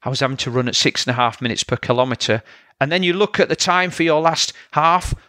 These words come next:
or full distance triathlon and see that actually your race pace was nearly five hours and you were, that was seven minutes per mile. So the pace you've been running at is faster than your race pace. Seems like perfect training to me.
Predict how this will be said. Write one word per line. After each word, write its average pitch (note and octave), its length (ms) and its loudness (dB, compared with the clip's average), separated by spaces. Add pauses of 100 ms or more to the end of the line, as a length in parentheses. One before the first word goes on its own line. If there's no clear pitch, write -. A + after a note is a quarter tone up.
or C#3 140 2
full E3 360 2
distance C#3 480 -4
triathlon D3 580 -2 (240)
and D3+ 140 -2
see F3 260 2
that D3+ 160 0
actually D3+ 540 0 (180)
your E3+ 220 2
race E3+ 260 0
pace C#3 480 0 (800)
was C3+ 260 2 (140)
nearly D3+ 240 0
five C#3+ 340 0
hours B2+ 340 0
and D#3 120 -2
you D#3+ 100 2
were, D#3 240 2
that D#3 160 0
was D3 100 -6
seven G#3 420 2
minutes C3 260 -2
per - 100 -8
mile. A2 280 0
So E3 360 -2 (180)
the G2+ 140 -10
pace - 380 0
you've D#3+ 160 -4
been D3+ 200 -2
running F3 320 -2
at A#2+ 220 0 (120)
is C3+ 100 -6
faster - 340 -4
than C#3+ 80 -12
your C#3 160 0
race C#3+ 240 0
pace. A#2+ 400 -6 (560)
Seems B2+ 380 -4
like G#2+ 180 0
perfect B2 380 -2
training A2+ 380 0
to - 120 -6
me. F#2+ 240 -8